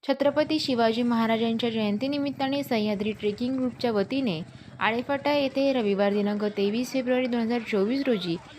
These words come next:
मिनी मॅरेथॉन स्पर्धेचे आयोजन केले होते. यामध्ये पुरुष गट व महिला गट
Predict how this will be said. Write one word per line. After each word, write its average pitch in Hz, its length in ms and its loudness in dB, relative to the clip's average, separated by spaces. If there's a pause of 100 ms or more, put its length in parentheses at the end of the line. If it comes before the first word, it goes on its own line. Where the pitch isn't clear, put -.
(180)
मिनी 269 240 0
मॅरेथॉन 240 440 0
स्पर्धेचे 220 500 -2
आयोजन 190 400 2
केले 175 200 0
होते. 170 360 -2 (520)
यामध्ये 269 420 2
पुरुष 262 360 2
गट 269 240 0
व 285 60 8
महिला 240 380 6
गट 170 220 4